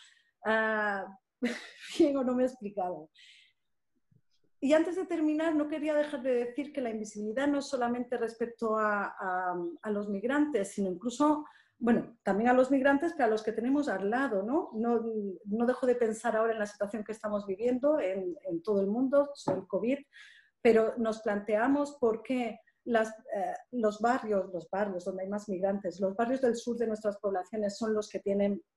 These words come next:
mayor mortalidad, mayor, mayor número de covid,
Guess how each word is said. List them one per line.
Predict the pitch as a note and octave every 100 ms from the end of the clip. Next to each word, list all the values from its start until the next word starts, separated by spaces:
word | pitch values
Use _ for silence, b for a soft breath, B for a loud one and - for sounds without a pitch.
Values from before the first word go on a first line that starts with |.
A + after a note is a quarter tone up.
| -
mayor | E3+ E3+ F3+
mortalidad, | E3+ - E3+ E3+ F#3+ F#3+ F#3+
mayor, | F3 F3 F#3 -
mayor | F#3 F3+ F#3+
número | F#3+ F#3
de | E3+
covid, | F3 F3+ A#3